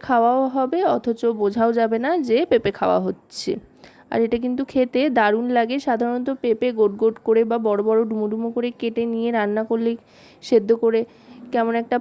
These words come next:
পানসে পানসে জলসা জলসা লাগে, তবে এভাবে যদি পেঁপে গ্রেট করে আপনারা রান্না করেন তাহলে কিন্তু দারুণ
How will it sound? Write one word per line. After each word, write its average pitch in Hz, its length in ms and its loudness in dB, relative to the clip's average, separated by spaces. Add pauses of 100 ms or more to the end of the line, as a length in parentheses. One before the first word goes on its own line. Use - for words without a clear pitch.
পানসে 220 400 0
পানসে 233 240 0 (100)
জলসা 202 360 2
জলসা 214 340 0
লাগে, 214 200 0 (120)
তবে 233 160 0 (120)
এভাবে 240 320 2
যদি 240 140 -2 (120)
পেঁপে 233 320 0 (140)
গ্রেট 220 260 -2 (140)
করে 226 200 4 (360)
আপনারা 220 300 0 (100)
রান্না 208 260 0 (100)
করেন 233 240 0 (520)
তাহলে 214 320 0
কিন্তু 233 200 -2 (140)
দারুণ 208 280 2